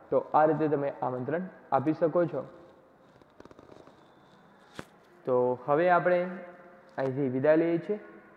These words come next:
Next વીડિયોમાં એક બીજા જ વીડિયો, બીજા જ email subject સાથે બીજો video લઈશું, જેની અંદર આપણે, આપણે daily જે live routing હોય છે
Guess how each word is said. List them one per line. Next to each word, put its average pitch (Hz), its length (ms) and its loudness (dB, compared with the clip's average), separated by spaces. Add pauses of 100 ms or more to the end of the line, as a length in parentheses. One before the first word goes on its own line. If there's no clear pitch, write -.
(1300)
Next 190 240 0
વીડિયોમાં 190 420 2 (200)
એક 139 100 0
બીજા 156 380 2
જ 170 100 0
વીડિયો, 170 300 2 (400)
બીજા 170 360 2
જ 185 40 2 (220)
email 170 340 0 (480)
subject 160 360 0
સાથે 160 380 0 (540)
બીજો 160 240 0
video 160 240 4
લઈશું, 165 400 2 (1400)
જેની 175 260 0
અંદર 175 260 2 (140)
આપણે, 143 400 2 (320)
આપણે 135 280 -2
daily 147 440 -2 (720)
જે 143 280 -2
live 151 580 0
routing 160 240 -4
હોય 156 160 0
છે 143 180 -10